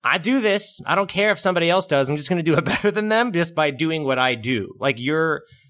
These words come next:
because you bring so much of yourself to your work, and that's, like, the value. That's what makes it so good. I think that is also something about Catch Cavalier. Like, there are other necromancers,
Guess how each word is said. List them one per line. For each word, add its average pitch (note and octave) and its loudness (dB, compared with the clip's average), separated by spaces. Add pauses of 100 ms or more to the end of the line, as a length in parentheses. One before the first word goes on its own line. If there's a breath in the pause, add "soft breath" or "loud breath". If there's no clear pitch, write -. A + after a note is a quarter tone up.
(160 soft breath)
because E3+ -2
you F3 -2
bring D#3+ 2
so D#3 0
much D3 0
of B2+ -2
yourself B2 -2
to - -6
your A#2 -6
work, B2 -2
and B2 -4
that's, B2 -2
like, A#2 -6
the G#2+ -4
value. B2 -2
That's C3 -2
what B2 -4
makes B2 -4
it A#2+ -10
so A#2 -4
good. C3+ 0 (320 loud breath)
I C#3 -2
think C#3+ -8 (120)
that C3 0
is A#2+ -4
also B2 0
something C3 -2
about A2 0
Catch B2 -4
Cavalier. A2+ -2
Like, G#2 -4
there D3+ 2
are D3 0
other D#3 0
necromancers, A2+ -4